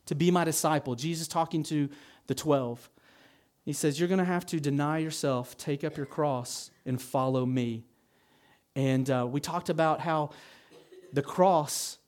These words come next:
is not something that we can espouse to cheap grace. We even looked at some of the things that Dietrich Bonhoeffer had said in The Cost of Discipleship, one of my favorite books as a young man. And it just talks about how grace, costly grace, is the fact that it cost Jesus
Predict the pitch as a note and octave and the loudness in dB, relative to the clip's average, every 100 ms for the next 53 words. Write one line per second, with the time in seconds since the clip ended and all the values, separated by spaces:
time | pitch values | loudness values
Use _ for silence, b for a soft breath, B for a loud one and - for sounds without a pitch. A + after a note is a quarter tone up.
0 | _ _ _ _ C#3+ D3+ E3+ - D#3+ D#3+ | _ _ _ _ -2 0 0 0 0 0
1 | D3+ C3+ C#3+ D3+ - C#3+ C#3 C3+ - _ | 0 0 0 -2 0 0 2 -2 -6 _
2 | C#3 - D#3 D3+ - C3 - E3 C#3+ C3+ | -8 -2 -2 -2 -6 -8 -6 -6 -6 -4
3 | C3 A2+ - C#3 C#3+ D3 C#3+ D3 D#3 - | -2 -4 -8 -6 -2 0 2 2 0 -2
4 | D3+ D3 C3+ D3 D3+ C3+ C#3 E3+ D#3+ D3+ | 0 0 0 0 0 0 2 2 2 2
5 | D3+ C3+ B2+ C3 B2 A#2+ - B2 A#2 B | 2 0 -2 -2 -4 -4 -4 -4 -6 B
6 | B B D#3 C#3+ D#3 C#3 C#3 C3+ B2 C#3 | B B -2 -2 0 -2 -2 -6 -4 -2
7 | C3 B2+ B2+ A#2 C3 D3 C3+ - - D3 | -2 -4 -6 -4 0 2 2 0 0 0
8 | D3 C3 B2 A#2+ - C#3 B2+ B2 C3 B2+ | 0 -2 -4 -4 -8 -6 -4 -2 0 0
9 | B2+ B2 B B B - D#3 D#3 E3+ - | 0 -4 B B B 0 0 2 -2 -2
10 | F#3 G3 F#3+ E3+ F3 E3 B B - C#3+ | -2 0 2 2 4 2 B B -10 -2
11 | D3+ F3+ A3+ E3 D3+ - D#3 F#3+ A3 A#3+ | 4 8 8 8 2 -4 -6 2 4 4
12 | - G#3 E3 G3+ G#3 F3 - D#3+ E3+ - | 0 -2 4 6 6 6 4 2 0 0
13 | F#3 F#3 F3+ G#3 G3+ - _ - F#3 G3 | 0 4 6 6 4 -12 _ -4 2 2
14 | - E3 G3 F3+ D#3+ D#3 | 0 -2 0 2 0 -2